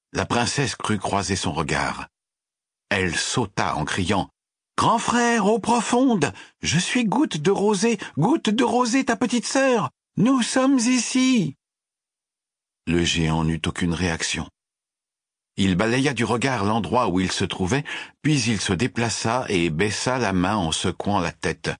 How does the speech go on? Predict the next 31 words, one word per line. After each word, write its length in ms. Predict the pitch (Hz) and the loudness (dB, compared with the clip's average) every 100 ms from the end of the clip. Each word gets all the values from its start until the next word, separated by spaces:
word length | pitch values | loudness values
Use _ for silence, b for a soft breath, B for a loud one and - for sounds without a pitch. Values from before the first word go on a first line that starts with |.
| _ _ | _ _
l'air 340 | 80 85 80 - | -2 0 0 -2
songeur, 640 | - 104 85 95 107 104 - B B B | -2 -2 -2 -2 -2 -4 -10 B B B
avant 240 | 110 101 101 | -2 0 0
d'observer 520 | 98 - 85 69 85 | 0 0 -4 -2 -2
une 160 | 85 82 | 0 0
autre 180 | 82 82 | -2 -4
direction. « 560 | 78 78 - - - - _ _ _ _ _ _ _ _ _ _ _ _ _ | -4 -4 -4 -6 -8 -14 _ _ _ _ _ _ _ _ _ _ _ _ _
Comment 220 | - 175 | 0 2
se 140 | 156 127 | 2 0
fait-il 440 | - - 165 139 | -4 0 0 0
qu'il 180 | - 117 | 0 2
ne 100 | 120 | 2
nous 220 | 127 120 | 2 2
ait 40 | 135 | 0
pas 160 | 139 | -2
vus ? » 280 | 135 139 139 _ _ _ _ - | -2 -2 -2 _ _ _ _ -8
demanda 340 | 78 85 80 | -2 0 0
la 100 | 78 | -2
princesse, 680 | 82 104 92 - 92 - - | -2 -4 -4 -4 -4 -6 -8
inquiète. « 640 | - 90 - 87 - - - _ _ _ _ _ _ _ _ _ _ _ - | -6 -6 -4 -8 -8 -12 -16 _ _ _ _ _ _ _ _ _ _ _ -2
Qui 200 | 110 107 | 0 2
verrait 360 | 92 90 104 | 2 2 0
trois 240 | 95 101 104 | 0 0 -2
fourmis 420 | - 95 101 120 | 0 0 2 2
à 60 | 98 | 0
l'horizon ? » 480 | 95 101 95 175 - _ _ _ - | 0 0 0 -2 -4 _ _ _ -10
fit 200 | - 82 | -2 -2
le 80 | |
chef 280 | 80 92 73 | 0 -2 -2
des 140 | 76 80 | -2 -2
gardes, 380 | 85 73 - | -2 -4 -10